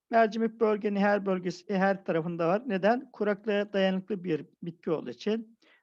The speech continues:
Üzüm de arkadaşlar bölge genelinde var. Demek ki gap'la birlikte tarım gelişen ürünler,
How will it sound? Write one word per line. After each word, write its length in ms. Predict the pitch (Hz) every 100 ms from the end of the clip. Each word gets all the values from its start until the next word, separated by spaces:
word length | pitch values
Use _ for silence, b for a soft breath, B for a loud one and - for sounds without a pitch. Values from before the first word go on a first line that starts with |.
| b -
Üzüm 320 | 240 254 233
de 60 |
arkadaşlar 680 | 190 185 170 151 - 226 208
bölge 280 | 202 196 202
genelinde 520 | 185 151 139 165 233
var. 300 | 139 107 - _ _ _ _ _ _ _ _ -
Demek 340 | 240 240 226 226
ki 260 | 214 226 -
gap'la 360 | 226 226 220
birlikte 460 | 208 185 180 214 208
tarım 280 | 202 196 196
gelişen 380 | 170 - 175
ürünler, 560 | 170 180 175 139 131